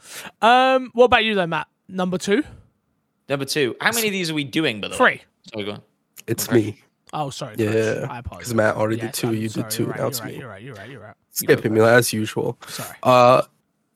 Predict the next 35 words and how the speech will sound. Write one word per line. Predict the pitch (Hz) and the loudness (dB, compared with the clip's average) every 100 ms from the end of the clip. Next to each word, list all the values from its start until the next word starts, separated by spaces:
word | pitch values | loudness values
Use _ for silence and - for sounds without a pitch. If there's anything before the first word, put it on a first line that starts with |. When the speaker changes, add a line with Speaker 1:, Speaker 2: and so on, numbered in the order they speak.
| - | 0
Speaker 3:
this | 143 175 226 | 6 6 6
is | 208 | 2
a | |
game | 165 117 120 | 2 2 4
that | 143 | 2
we | 123 | 2
didn't | 127 131 | 0 0
know | 123 110 | 0 0
was | 120 - | -2 -6
coming | - 127 | -8 -4
out | 120 - | -4 -6
next | - - | -8 -6
year | 117 123 127 _ _ _ - | -2 -4 -4 _ _ _ 0
on | 110 120 | 2 2
Xbox | - 101 - - 139 - | -2 -4 -2 -2 -2 -2
until | 117 - 110 120 | -4 -2 0 2
the | 135 | 2
Game | 170 196 | 6 8
Awards. | 156 - - - - _ _ _ | 6 0 -8 -8 -8 _ _ _
Blue | - 170 | 0 0
Protocol. | 170 180 - - - _ _ - - | 4 4 2 -6 -14 _ _ -20 -14
I'm | 151 135 147 139 | -10 -8 0 4
Speaker 1:
Oh. | |
Speaker 3:
actually | 131 135 135 127 127 | 4 4 0 0 0
very, | 127 120 127 127 123 123 | -4 2 6 8 8 6
very | 120 117 | 6 4
excited. | 117 - 120 120 120 _ _ _ _ - | 4 2 0 0 -4 _ _ _ _ -2
M | - | 0
M | 110 | 4
O. | 123 123 - | 2 2 -4
I | - | -6
like | 110 110 | -6 -4
M | 117 | -4
M | 120 | 2
Os. | 123 123 120 - | 4 4 2 -4